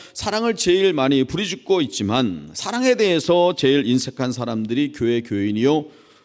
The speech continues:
목사님들이라고 생각을 합니다. 성령의 능력이 막걸리 한 잔의 힘보다도 약한 것이 아닌가 생각할 때가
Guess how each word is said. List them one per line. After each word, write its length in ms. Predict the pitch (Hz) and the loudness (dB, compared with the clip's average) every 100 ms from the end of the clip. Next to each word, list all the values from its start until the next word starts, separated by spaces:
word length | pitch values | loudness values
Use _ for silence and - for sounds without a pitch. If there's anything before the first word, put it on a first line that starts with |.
| _ | _
목사님들이라고 880 | 127 123 131 139 139 131 123 110 107 | -10 -6 -2 0 0 -2 -2 -4 -6
생각을 400 | 104 95 92 87 | -6 -6 -6 -8
합니다. 340 | 80 85 76 - _ _ _ _ _ _ - - | -10 -12 -16 -20 _ _ _ _ _ _ -20 -14
성령의 480 | - 208 214 220 196 | -4 0 2 2 4
능력이 440 | 135 180 208 185 | 4 4 2 2
막걸리 400 | 135 117 - 208 | 2 0 0 2
한 160 | 220 196 | 2 4
잔의 240 | 190 175 | 4 2
힘보다도 920 | 170 202 180 160 147 135 156 147 139 120 | 2 0 0 0 0 2 4 4 4 0
약한 400 | 135 - 220 208 | -2 -2 0 2
것이 340 | 196 196 185 | 0 0 -6
아닌가 520 | - 117 117 113 127 123 | -8 -6 -6 -6 -6 -8
생각할 580 | - 185 175 170 160 | -8 -10 -10 -10 -10
때가 320 | - 127 127 | -10 -8 -8